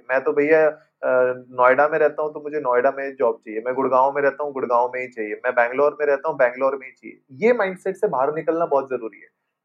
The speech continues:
अगर आज की डेट में आप दिल्ली में रहते हो, पिछले पच्चीस साल से आप दिल्ली में ही रह रहे हो, it is actually a good time कि आप बाहर निकलो दिल्ली से। Because जब तक आप बाहर की दुनिया नहीं देखोगे,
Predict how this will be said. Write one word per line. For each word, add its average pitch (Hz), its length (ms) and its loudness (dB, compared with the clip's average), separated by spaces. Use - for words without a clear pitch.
अगर 180 220 6
आज 185 220 4
की 190 100 -12
डेट 139 300 -2
में 143 120 -4
आप 139 220 0
दिल्ली 135 380 -12
में 156 80 -2
रहते 110 260 -2
हो, 110 220 0
पिछले 123 320 -8
पच्चीस 143 360 -2
साल 139 220 2
से 147 100 0
आप 139 80 4
दिल्ली 127 320 -8
में 160 100 -6
ही 160 60 -2
रह 120 160 0
रहे 107 140 -2
हो, 160 340 -2
it 190 100 0
is 214 120 4
actually 226 600 0
a 247 100 2
good 175 360 -4
time 202 220 -8
कि 208 60 0
आप 202 160 2
बाहर 139 240 -2
निकलो 156 280 -6
दिल्ली 151 320 -6
से। 107 200 -6
Because 165 260 0
जब 160 100 -2
तक 190 200 -4
आप 196 220 2
बाहर 135 280 2
की 190 80 -10
दुनिया 170 320 -6
नहीं 175 160 -10
देखोगे, 131 720 -8